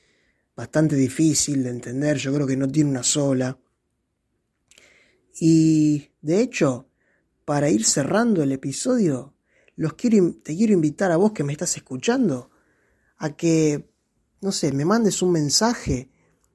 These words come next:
en redes, por mail, por Twitter, que están las redes sociales que las dejo ahí yo siempre,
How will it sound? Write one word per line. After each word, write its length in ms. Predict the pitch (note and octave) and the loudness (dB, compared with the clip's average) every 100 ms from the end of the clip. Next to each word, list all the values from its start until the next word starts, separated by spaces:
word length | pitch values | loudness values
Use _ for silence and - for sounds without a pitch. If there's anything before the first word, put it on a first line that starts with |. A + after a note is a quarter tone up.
| _ | _
en 180 | - C#3+ | -6 -2
redes, 760 | - G#3 E3+ B2+ B2 - - _ _ _ _ | 2 4 4 2 -6 -10 -12 _ _ _ _
por 220 | C#3+ D3+ | -6 -2
mail, 640 | F3 G#3 E3+ C3 B2+ B2+ _ _ _ _ _ _ _ _ _ _ - | 2 4 4 2 -4 -14 _ _ _ _ _ _ _ _ _ _ -8
por 180 | C#3 | -8
Twitter, 720 | C#3 A3 A3 - D3 B2+ B2+ - _ _ _ | -2 2 2 2 -6 -6 -8 -16 _ _ _
que 100 | C3 | -18
están 440 | A#2+ _ _ D#3 D3 | -18 _ _ 0 2
las 120 | C#3+ | 2
redes 160 | D#3 | 0
sociales 340 | C3+ D3 E3 C3+ | 0 0 0 0
que 80 | C3 | -2
las 140 | C3+ | -2
dejo 240 | D3+ - | -4 -2
ahí 120 | D3 F3 | -2 0
yo 140 | D3+ | -2
siempre, 520 | - A#3+ A3 C3+ C3 | 0 0 0 -4 -8